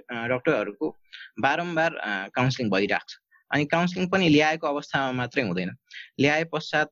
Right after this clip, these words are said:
अ, कुनै, अ, जाँचहरू, इन्भेस्टिगेसनहरू पठाउने क्रममा इन्भेस्टिगेसनहरूको रिपोर्ट के कसरी आयो, बि-, बिरामीको अवस्था खस्किरहेको अवस्था छ कि,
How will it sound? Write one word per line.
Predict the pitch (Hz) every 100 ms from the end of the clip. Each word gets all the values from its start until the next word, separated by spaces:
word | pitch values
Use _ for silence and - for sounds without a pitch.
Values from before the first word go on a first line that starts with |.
| -
अ, | 107 104 117 -
कुनै, | 139 139 131
अ, | - - 101 101
जाँचहरू, | 107 120 120 - 104
इन्भेस्टिगेसनहरू | 117 127 120 - 117 120 117 95
पठाउने | 104 113 - 110
क्रममा | 107 110 110 113 -
इन्भेस्टिगेसनहरूको | 120 113 - 113 - - 87 113
रिपोर्ट | 113 110 113 -
के |
कसरी | 120 113 113 107
आयो, | 98 95 104 - _ _ _ _ _ _
बि-, | 107 117 123
बिरामीको | 110 123 120 120 117
अवस्था | 117 117 123 110 - _ - - -
खस्किरहेको | 127 - 127 123 117 117
अवस्था | 110 113 110
छ | 107
कि, | 101 117 113